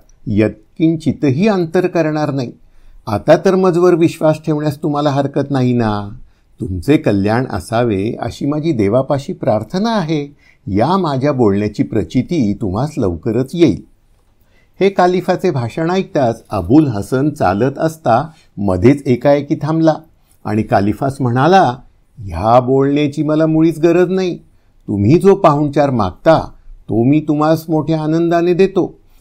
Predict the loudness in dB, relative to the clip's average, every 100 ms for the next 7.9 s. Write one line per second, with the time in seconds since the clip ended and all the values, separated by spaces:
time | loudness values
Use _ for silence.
0 | _ -6 -4 2 2 2 0 0 0 0
1 | -2 0 2 2 2 2 0 -2 -6 -10
2 | _ _ _ _ -4 0 2 2 2 2
3 | 4 4 2 -2 -2 4 6 6 4 0
4 | 0 2 2 0 -6 _ _ _ _ _
5 | 2 2 2 2 4 4 2 -2 -2 0
6 | 0 2 2 2 0 -2 0 0 0 -2
7 | -2 0 0 -2 -4 -4 -4 -2